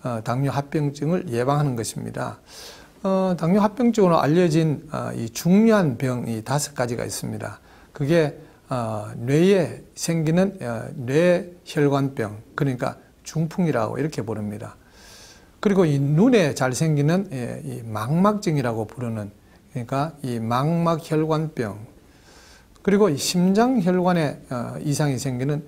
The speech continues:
심장혈관병, 그것을 협심증 혹은 심근경색증이라고 부릅니다. 그리고 신장, 콩팥에, 어, 이상이 생기는, 어, 만성심부전, 그것도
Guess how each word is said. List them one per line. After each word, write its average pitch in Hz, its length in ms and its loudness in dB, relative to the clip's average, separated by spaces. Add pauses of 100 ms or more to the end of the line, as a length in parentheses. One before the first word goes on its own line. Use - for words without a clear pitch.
심장혈관병, 123 1200 -2 (260)
그것을 143 360 -2
협심증 196 680 -2
혹은 147 300 -2 (260)
심근경색증이라고 156 1400 0
부릅니다. 113 640 -6 (360)
그리고 139 320 -2
신장, 185 680 2 (200)
콩팥에, 208 760 -2 (300)
어, 120 120 -4
이상이 139 600 -2
생기는, 165 560 -2 (360)
어, 117 140 -6
만성심부전, 135 1300 -2 (320)
그것도 180 480 2